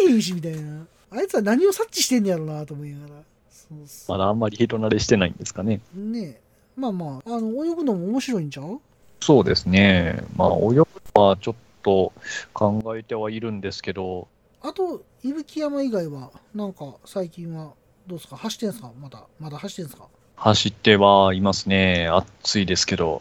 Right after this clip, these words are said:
Speaker 1: 毎日何キロぐらい走るの？大体。毎日なんか、二日に一遍なんかわからんけど。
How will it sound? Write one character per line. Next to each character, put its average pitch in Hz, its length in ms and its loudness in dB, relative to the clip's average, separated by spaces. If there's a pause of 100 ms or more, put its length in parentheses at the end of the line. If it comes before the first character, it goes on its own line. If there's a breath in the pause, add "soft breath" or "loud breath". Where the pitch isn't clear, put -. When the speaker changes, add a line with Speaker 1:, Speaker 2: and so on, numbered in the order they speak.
(120)
Speaker 1:
毎 285 240 -4
日 415 300 -8
何 190 200 -6
キ 262 80 -12
ロ 277 80 -6
ぐ 294 80 -10
ら 220 100 -4
い 156 40 -8
走 156 260 -14
る 143 100 -18
の？ 127 120 -16
大 143 160 -14
体。 113 240 -20 (360)
毎 185 240 -2
日 220 260 -6
な 165 100 -8
ん 156 80 -10
か、 135 380 -20 (140)
二 - 220 -14
日 196 100 -2
に 185 80 -6
一 175 120 -14
遍 151 140 -8
な 139 60 -10
ん 131 60 -14
か 131 80 -14
わ 143 60 -12
か 147 80 -12
ら 139 60 -12
ん 135 40 -14
け 131 100 -20
ど。 - 140 -20